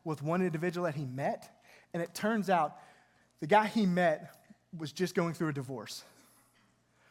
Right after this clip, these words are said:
Well, because of this one twenty-one-er's history, he's been through a divorce too, that God has really redeemed. And he was able to be there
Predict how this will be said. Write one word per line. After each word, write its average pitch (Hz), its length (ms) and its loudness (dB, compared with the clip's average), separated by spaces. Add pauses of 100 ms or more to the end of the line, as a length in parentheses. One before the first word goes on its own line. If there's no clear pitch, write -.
(160)
Well, 160 500 2
because 156 260 -2
of 135 200 -2
this 170 260 -2 (160)
one 160 220 -4
twenty-one-er's 156 500 -2
history, 190 440 -6 (680)
he's 180 200 -2
been 147 160 -4
through 143 160 -4
a - 20 -6
divorce 131 340 -10
too, 139 240 -10 (340)
that 135 100 -12
God 139 220 -4
has 123 140 -12
really 135 180 -8
redeemed. 127 480 -10 (1080)
And 120 100 -10
he 165 120 -6
was 156 220 -8 (420)
able 151 280 -6
to - 120 -16
be 165 280 -6
there 156 380 -6